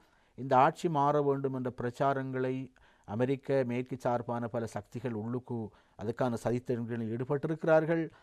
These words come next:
அப்ப இப்படியான ஒரு கட்டத்திலே பொருளாதாரம் மொத்தமாக விழுந்தால் மக்கள் அரசாங்கத்தின் மீது கடுமையான அதிருப்தி கொள்ளக்கூடிய ஒரு நிலைமை வரும்.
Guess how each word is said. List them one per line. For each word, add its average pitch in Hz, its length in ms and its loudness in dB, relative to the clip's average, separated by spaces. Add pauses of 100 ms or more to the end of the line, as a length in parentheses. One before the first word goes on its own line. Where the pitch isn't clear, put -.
(180)
அப்ப 139 160 2
இப்படியான 208 380 8
ஒரு 202 140 8
கட்டத்திலே 190 520 6
பொருளாதாரம் 185 760 6
மொத்தமாக 170 720 0
விழுந்தால் 139 880 2 (480)
மக்கள் 147 400 2
அரசாங்கத்தின் 180 580 4
மீது 190 160 -2
கடுமையான 170 560 0
அதிருப்தி 156 360 -2
கொள்ளக்கூடிய 143 540 -2
ஒரு 123 140 -2
நிலைமை 170 440 -2
வரும். 135 220 -2